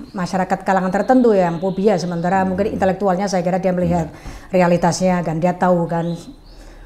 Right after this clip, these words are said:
Speaker 1: kejadian-kejadian itu kan ada something behind ya, ada invisible hand yang tidak tampak, mungkin mereka akan tahu sesungguhnya.
Speaker 2: Tapi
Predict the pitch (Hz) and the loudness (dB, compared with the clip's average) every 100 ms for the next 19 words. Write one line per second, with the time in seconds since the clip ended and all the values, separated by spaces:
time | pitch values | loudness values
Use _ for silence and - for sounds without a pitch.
0 | - - - 180 175 170 196 180 202 185 | -18 -8 0 2 4 4 4 6 4 4
1 | 180 208 190 180 170 165 160 165 - - | 4 2 2 0 0 -2 -6 -8 -14 -20
2 | - - 175 170 160 156 196 175 190 170 | -18 -6 -4 0 0 0 0 0 0 -2
3 | 156 170 165 175 160 165 175 170 160 156 | -2 -2 0 2 0 -2 -4 -4 -4 -6
4 | - - - - 175 170 170 180 170 170 | -12 -14 -14 -6 -4 -4 -4 -2 -2 -2
5 | 165 160 170 185 180 165 185 185 185 175 | -2 -4 -4 -4 -4 -2 -2 -2 -2 -4
6 | 180 175 170 165 160 - 165 151 123 | -4 -4 -4 -6 -6 -8 -6 -4 0